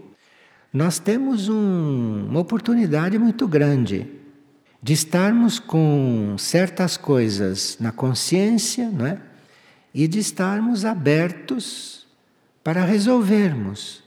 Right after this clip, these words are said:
muitas coisas em nós. É como se nós estivéssemos diante de uma oração,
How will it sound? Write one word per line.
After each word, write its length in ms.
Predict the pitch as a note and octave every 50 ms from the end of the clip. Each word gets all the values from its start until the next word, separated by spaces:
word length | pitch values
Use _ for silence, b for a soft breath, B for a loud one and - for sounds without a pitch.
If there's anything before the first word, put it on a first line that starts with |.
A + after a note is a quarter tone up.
| _ _ -
muitas 460 | C#3+ E3+ A3 A#3+ G#3 - F3 D#3+ -
coisas 420 | - - C#3 B2+ A#2 G#2 A2+ F#2+ F#2+
em 80 | A2 F#2+
nós. 680 | F2+ E2+ E2 D#2 - - - - - - - - - _ _ _ _ _ _ _ _ b b b b b b b b b b b b b b
É 80 | - F#3
como 360 | - - - A#3+ A#3 A#3+ A3+
se 600 | - - - - G#3 F#3+ F#3 F3 D#3+ D3+ C#3 C3+ C3+
nós 220 | D#3 F3 F3+ -
estivéssemos 880 | - - F3 C#3+ F3+ F#3+ G3+ F#3 - - G#3 G#3 G3+ G3 F#3 F3 D#3 D3
diante 320 | D3+ E3+ F3+ F3+ - F#3
de 100 | D#3+ D#3+
uma 160 | F3 E3+ F3 E3+
oração, 560 | E3+ E3+ E3 D#3 - - - B2+ G2 E2